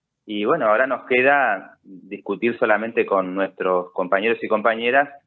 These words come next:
qué estrategia nos vamos a dar frente a esta posición que toma el gobierno, ¿no?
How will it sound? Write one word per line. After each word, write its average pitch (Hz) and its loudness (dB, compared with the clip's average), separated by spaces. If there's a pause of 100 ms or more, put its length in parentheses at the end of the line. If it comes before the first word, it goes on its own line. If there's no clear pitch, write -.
(280)
qué 107 2
estrategia 107 0
nos 104 0
vamos 101 4
a 95 4
dar 104 0
frente 95 -6
a 101 2
esta 104 0
posición 98 0
que 101 2
toma 101 0
el 92 -2
gobierno, 98 2
¿no? 98 -12